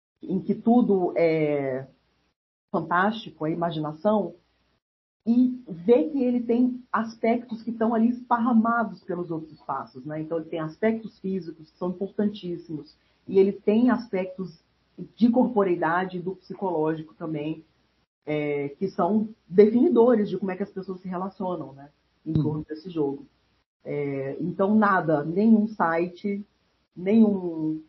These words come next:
Speaker 1: é, post do Facebook é só virtual, né? Tudo
Speaker 2: Sim.
Speaker 1: tem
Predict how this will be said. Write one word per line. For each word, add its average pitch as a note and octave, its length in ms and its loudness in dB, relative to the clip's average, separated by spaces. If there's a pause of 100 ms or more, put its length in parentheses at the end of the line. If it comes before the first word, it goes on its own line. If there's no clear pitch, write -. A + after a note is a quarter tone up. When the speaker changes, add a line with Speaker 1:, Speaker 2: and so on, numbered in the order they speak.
(600)
Speaker 1:
é, C#3+ 320 -4
post A3 400 6
do G3 120 -6
Facebook F#3+ 880 -6
é F3+ 120 -2
só F#3+ 280 -2
virtual, D#3 680 -6
né? C#3+ 140 -20 (120)
Tudo G3+ 400 -2
Speaker 2:
Sim. D#3+ 60 -16
Speaker 1:
tem D3+ 440 -4